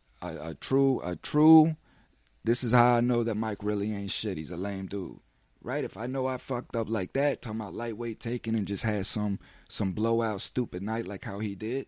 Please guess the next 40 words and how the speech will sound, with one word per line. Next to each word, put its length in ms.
on 140
social 380
media, 420
right? 280
Then 280
I 100
would 160
just 240
tell 240
her. 280
I 80
would 140
just 220
say, 160
"Listen, 380
man, 160
I 80
just, 280
I 100
got 200
caught 280
up 120
in 80
the 80
limelight, 720
you 100
know, 220
and 80
it 80
felt 300
good 260
to 60
get 160
all 120
these 220
compliments 800
and, 160
and 200
whatnot, 540
but 220